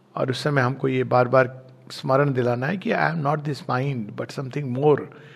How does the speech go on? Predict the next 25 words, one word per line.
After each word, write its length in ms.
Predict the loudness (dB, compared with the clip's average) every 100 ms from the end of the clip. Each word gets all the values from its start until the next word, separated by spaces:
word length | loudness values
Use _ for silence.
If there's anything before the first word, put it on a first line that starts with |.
| -20 -20 _ _
तो 120 | -8 2
इस 140 | 2
प्रकार 400 | 4 4 10 10
से 160 | 10 2
धीरे 340 | 4 6 6
धीरे 280 | 8 6 8
हम, 480 | 6 4 0 -4 -12
वही 320 | 2 6 6
renunciation 800 | 4 4 4 2 4 4 4 2
का 100 | 4
ही 160 | 4 4
एक 160 | 0
process 460 | 2 2 2 -2 2
है, 100 | 2
जिससे 300 | 2 0 0
हम 200 | 2 2 0 -2 -8 -12 -16 2
इन 160 | 4 6
चीज़ों 380 | 4 4 4
से 180 | 4 4
अपने 320 | 4 4 0
स्व 280 | 4 10 10
को 140 | 10 6
हटा 280 | 6 0
लेते 360 | -4 -8 -12
हैं। 80 | -16